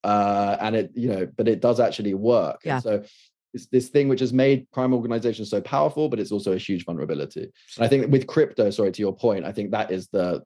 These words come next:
Speaker 1: issue. So it's like, you know, crypto allows you to do things, but it also can be tracked. And it
Speaker 2: Yes,
Speaker 1: can be
Speaker 2: and,
Speaker 1: taken.
Speaker 2: and do you trust it? Because, you know, it's probably only a matter of time before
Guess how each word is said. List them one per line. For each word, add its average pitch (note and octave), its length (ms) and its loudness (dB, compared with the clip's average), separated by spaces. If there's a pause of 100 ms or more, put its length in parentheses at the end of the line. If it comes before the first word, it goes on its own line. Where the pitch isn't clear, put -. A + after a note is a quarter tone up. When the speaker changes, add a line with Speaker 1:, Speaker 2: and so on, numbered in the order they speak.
(120)
Speaker 1:
issue. D#2+ 340 -4
So G2 120 -4
it's F#2+ 100 -2
like, F#2+ 180 0
you A2 100 -2
know, F2 60 0
crypto G#2+ 380 2
allows A2 360 2
you G#2+ 60 -4
to G2 100 -8
do D#3+ 260 0
things, G2 400 -2 (220)
but G2 80 -4
it G#2+ 120 0
also A#2 320 2
can G#2 340 -4
be F2+ 140 -2
tracked. - 500 -8 (120)
And D#3 100 -6
it C#3+ 60 0
Speaker 2:
Yes, C3 120 -2
Speaker 1:
can - 160 -4
be - 60 -2
Speaker 2:
and, D#3+ 100 0
Speaker 1:
taken. D#3 140 -4
Speaker 2:
and D#3+ 120 -2
do E3+ 120 -2
you D#3+ 160 4
trust - 400 0
it? C#3+ 120 -2
Because, C3+ 540 -2 (440)
you D3 80 2
know, C#3 260 4
it's - 240 -4
probably C#3+ 380 0
only C3+ 200 2
a B2+ 60 0
matter B2+ 320 -2
of A#2+ 80 -4
time C3+ 400 -4
before C3 500 -4